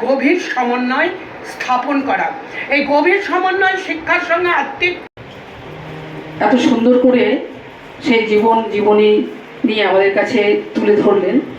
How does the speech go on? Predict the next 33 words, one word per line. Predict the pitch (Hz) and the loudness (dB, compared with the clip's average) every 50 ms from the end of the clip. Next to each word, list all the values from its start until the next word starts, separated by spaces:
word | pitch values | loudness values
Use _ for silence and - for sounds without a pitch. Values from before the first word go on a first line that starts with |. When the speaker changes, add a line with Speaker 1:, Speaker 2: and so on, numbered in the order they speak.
| - - - | -14 -8 -2
Speaker 2:
আলোকপাত | - 185 185 175 180 185 185 170 - | 0 2 2 2 2 2 2 2 2
করলেন। | - 196 190 175 170 190 220 262 - - - - - - - - | 2 2 4 4 2 0 0 -2 -4 -6 -12 -16 -18 -18 -12 -6
আমরা | 226 214 240 247 247 | 0 2 4 4 4
সকলেই | 247 247 262 247 277 285 294 294 302 294 277 - - - | 4 2 2 2 4 6 6 8 6 6 4 0 -4 0
ছোটবেলায় | 277 262 262 254 254 254 254 247 | 2 2 4 4 4 4 4 4
এই | 247 254 247 | 4 4 4
সকল | 254 262 247 254 247 240 | 4 2 2 2 2 2
জীবনী | 233 240 233 233 240 233 226 | 2 4 4 6 4 4 4
পড়েছি | - 220 214 247 254 - - 208 208 - | 4 4 6 6 4 2 0 -4 -2 0
এবং | - 220 214 220 | 2 2 2 2
সেই | 214 - 254 226 - | 2 2 2 2 2
সকল | - 254 240 240 247 247 240 240 240 - - - - - - - | 2 2 2 4 4 4 4 2 0 -4 -10 -12 -14 -12 -4 0
মহার-, | 226 214 220 233 233 240 240 240 - - - - - | 2 4 4 4 4 4 2 2 0 -4 -6 -2 2
মহাপুরুষদের | 208 214 214 220 240 247 247 240 226 226 233 247 233 233 | 4 4 6 4 4 4 4 4 4 4 4 4 4 4
জীবনী | 214 208 214 233 240 240 | 4 4 6 6 6 4
পড়েই | 233 233 226 214 220 254 247 | 4 4 6 6 6 6 6
আমরা | 214 202 208 | 4 2 0
কিন্তু | 208 - 233 254 254 | 0 0 2 2 4
বড় | 208 190 160 170 170 | 4 4 4 4 4
হয়েছি। | - 180 160 175 175 - - 175 170 180 - - - - - - - - - - - - - - - - - - | 6 6 6 6 4 4 2 2 2 2 0 -8 -14 -14 -14 -14 -14 -14 -14 -14 -16 -16 -16 -18 -18 -16 -10 -2
এখন | - 226 233 247 269 262 254 254 269 254 - - - - - - - - - - | 0 2 4 4 6 6 6 6 4 2 0 -2 -4 -4 -4 -6 -8 -10 -4 0
অনেক | 240 233 240 233 | 2 4 4 4
কিছু, | 226 254 247 - 254 220 | 4 2 2 4 6 4
অনেকে | 202 214 214 214 226 | 6 4 2 4 4
একটু | 226 226 226 240 226 | 4 4 4 4 2
একটু | 220 240 | 4 4
করে | 220 220 208 | 6 6 6
ভুলতে | 185 180 196 196 - 226 202 | 6 6 4 4 4 4 6
বসেছি। | 202 196 175 - 190 - - 208 214 208 - - - - - - - - - - - - - - - - - - - | 6 4 4 4 2 2 0 -4 -4 -6 -10 -12 -16 -16 -16 -16 -16 -16 -16 -16 -16 -16 -16 -16 -18 -14 -6 0 2
ভুলতে | 190 220 247 247 - | 4 6 6 6 6
বসা | 277 277 285 262 - 311 | 4 4 4 4 2 2
ঠিক | 311 - 320 262 | 2 4 4 6
নয়, | 277 247 208 226 285 | 6 6 6 6 4